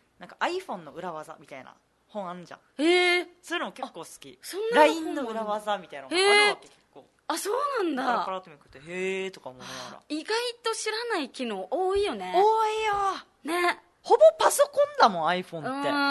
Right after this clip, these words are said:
Speaker 2: ん。
Speaker 1: マジで。
Speaker 2: こんなん便利に使えるんかいってなるもん。
Speaker 1: そうそうそうそう。
Speaker 2: うん。
Speaker 1: へーと。で、しかも今、
Speaker 2: うん。
Speaker 1: なんだ？iPhoneの機能もなんだけど、
Speaker 2: うん。
Speaker 1: アプリも、
Speaker 2: うん。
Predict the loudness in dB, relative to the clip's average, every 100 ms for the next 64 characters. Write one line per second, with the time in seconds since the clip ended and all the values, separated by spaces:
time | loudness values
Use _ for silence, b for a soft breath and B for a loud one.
0 | 2 2 -2 2 2 2 -4 -8 -12 -10
1 | -6 -4 -2 -2 -2 -2 -6 -12 -4 -2
2 | -2 -2 -4 -6 -8 -4 -2 -2 -4 -4
3 | -4 -6 -10 -8 -6 -6 -6 -8 -8 -8
4 | -8 -12 -10 -8 -4 -4 -6 -10 -10 -10
5 | -8 -10 -10 -10 -12 -16 _ -8 -2 2
6 | 2 0 2 2 2 0 -6 -12 -12 -16
7 | _ _ -14 -12 -8 -8 -8 -10 _ _
8 | _ _ -14 -14 -14 -20 _ 2 4 6
9 | 2 0 -4 -4 -6 -2 -2 -4 -12 -14
10 | -8 -4 -2 -2 -4 -8 -12 -10 -10 -10
11 | -12 -16 -14 -12 -10 -12 -14 -18 _ -2
12 | -2 2 2 2 0 -4 -2 -2 -4 -10
13 | -20 -20